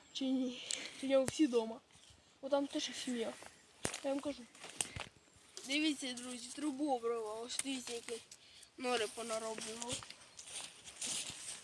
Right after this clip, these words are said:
Це його все нори, угу. Це да. Ось, друзі, ще одна нора,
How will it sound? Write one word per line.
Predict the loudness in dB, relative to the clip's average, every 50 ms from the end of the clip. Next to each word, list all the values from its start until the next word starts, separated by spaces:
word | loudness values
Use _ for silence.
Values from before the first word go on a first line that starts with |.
| -6 -4 -2 -2 -2 -4 -6 -8 -10 -10 -10 -12 -10 -8 -6 -6 -6 -6 -8 -14 -20 -20 -20 -20 -16 -14 -14 -12 -12 -14 -14 -16 -16 -18 -18 -16 -12 -10 -8 -8 -8 -10 -16 -14 -10 -6 -6 -6 -6 -6
Це | -6 -4 -2 0
його | 0 0 0
все | 2 2 2 4
нори, | 4 4 4 6 4 4 2 2
угу. | 0 2 2 4 4 2 2 -2 -8 -18 -20 -20 -20 -12 -8
Це | -6 -4
да. | -4 -4 -6 -8 -8 -10 -12 -12 -12 -12 -12 -8 -6 -6 -6 -6 -8 -12 -20 -20 -12 -12 -12 -12 -12 -16 -20 -20 -20 -20 -20 -20 -20 -20 -20 -20 _ _ _ _ -20 -20 -20 -18 -16 -14 -10
Ось, | -6
друзі, | -4 -2 0 0 0 -2 -2 -2
ще | -2 -2 0 2 2 4 4
одна | 4 2 2 2 4 4 6 8
нора, | 8 8 8 10 10 8 8